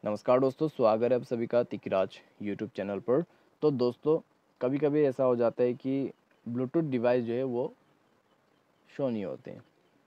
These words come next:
ठीक है। हम दोस्तों यहाँ पे Bluetooth डिवाइस को सर्च करने की कोशिश कर रहे हैं, लेकिन शो नहीं होते।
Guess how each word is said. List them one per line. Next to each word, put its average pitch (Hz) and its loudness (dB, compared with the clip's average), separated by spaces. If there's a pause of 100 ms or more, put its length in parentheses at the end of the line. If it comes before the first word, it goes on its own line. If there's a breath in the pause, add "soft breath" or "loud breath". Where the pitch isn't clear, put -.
(140)
ठीक 127 0
है। 147 2 (560 soft breath)
हम 160 2
दोस्तों 156 2
यहाँ 135 6
पे 139 0
Bluetooth 123 0
डिवाइस 117 2
को 123 -4
सर्च 117 -2
करने 110 -2
की 107 -6
कोशिश 104 -8
कर 117 -2
रहे 127 2
हैं, 165 -6 (760)
लेकिन 117 -2 (1800)
शो 139 4
नहीं 117 0
होते। 87 -10